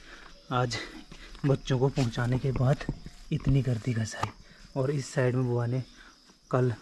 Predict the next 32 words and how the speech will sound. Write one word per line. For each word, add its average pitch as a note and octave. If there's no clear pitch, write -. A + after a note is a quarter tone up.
और B2+
परसों B2+
करा A2+
था D3+
और B2
हमने A#2+
कल B2
इसमें, C3
अ, B2
चूट B2
भी B2
लिया B2
है, C#3
अ, -
क्या B2
नाम B2+
है, B2+
मडू। C#3
ये C#3
देखो C3
यार B2
दोस्तों, A#2+
इसमें C3
बुआ A#2+
ने C#3
गोबर B2
और B2
मिट्टी B2+
कर B2
रखी B2
है C3+
मिक्स। B2+